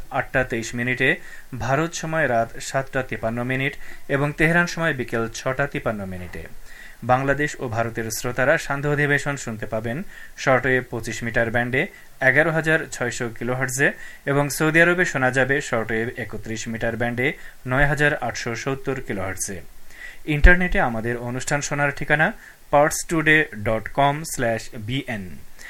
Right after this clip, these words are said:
Facebook-এ সরাসরি শুনতে পাবেন এই ঠিকানায়, ফেসবুক ডট কম স্ল্যাশ রেডিও তেহরান বিএন। এছাড়া আমাদের এ অনুষ্ঠান স্যাটেলাইট বাদর ফাইভ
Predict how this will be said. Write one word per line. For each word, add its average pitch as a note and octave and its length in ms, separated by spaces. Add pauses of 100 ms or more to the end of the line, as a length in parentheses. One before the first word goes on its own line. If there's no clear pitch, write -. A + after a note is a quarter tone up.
(260)
Facebook-এ F3+ 460
সরাসরি D#3+ 540
শুনতে A2+ 300
পাবেন A#2+ 300 (100)
এই A2 140
ঠিকানায়, C3 480 (380)
ফেসবুক D#3+ 600
ডট A#2+ 300
কম C#3+ 380
স্ল্যাশ A#2 540
রেডিও B2 400
তেহরান A#2 480 (300)
বিএন। A#2 580 (520)
এছাড়া C#3+ 320
আমাদের A#2+ 400
এ B2 200
অনুষ্ঠান C3 540
স্যাটেলাইট C#3+ 500
বাদর A#2 360
ফাইভ C3+ 460